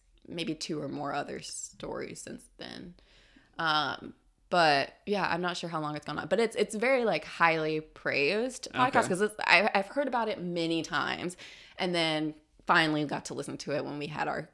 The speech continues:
Speaker 1: our class and, and we listened to it. But yeah.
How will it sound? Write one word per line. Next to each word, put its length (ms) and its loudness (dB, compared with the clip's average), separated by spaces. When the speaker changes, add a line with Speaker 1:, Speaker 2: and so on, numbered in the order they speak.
Speaker 1:
our 100 -2
class 500 -4
and, 380 -10
and 140 -8
we 100 -8
listened 360 -10
to 80 -6
it. 240 -2
But 320 0
yeah. 220 -6